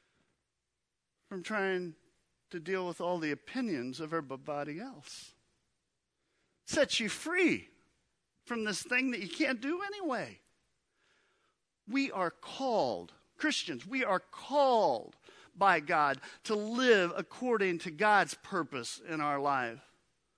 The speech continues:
It's why Paul would later, he'd write this, he'd say, "We know that all things work together for good for those who love God, who are called according to his purpose."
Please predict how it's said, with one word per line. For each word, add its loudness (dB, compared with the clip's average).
It's 4
why 6
Paul 2
would 0
later, 2
he'd -2
write 2
this, -2
he'd -6
say, -2
"We -2
know 2
that 2
all 6
things 0
work -2
together 0
for -6
good -2
for -8
those -4
who -6
love 0
God, 0
who -2
are 4
called 4
according -4
to -4
his -8
purpose." -16